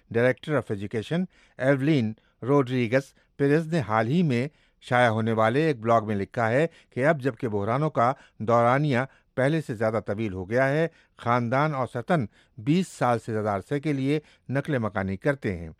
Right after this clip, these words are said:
بچے ممکنہ طور پر اپنا اور پورا بچپن اپنے گھروں سے دور جلا وطنی کی حالت میں گزارتے ہیں،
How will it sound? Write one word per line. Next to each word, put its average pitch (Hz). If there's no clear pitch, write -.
بچے 185
ممکنہ 160
طور 131
پر 170
اپنا 147
اور 151
پورا 131
بچپن 117
اپنے 139
گھروں 131
سے 123
دور 139
جلا 131
وطنی 131
کی 127
حالت 110
میں 139
گزارتے 127
ہیں، 82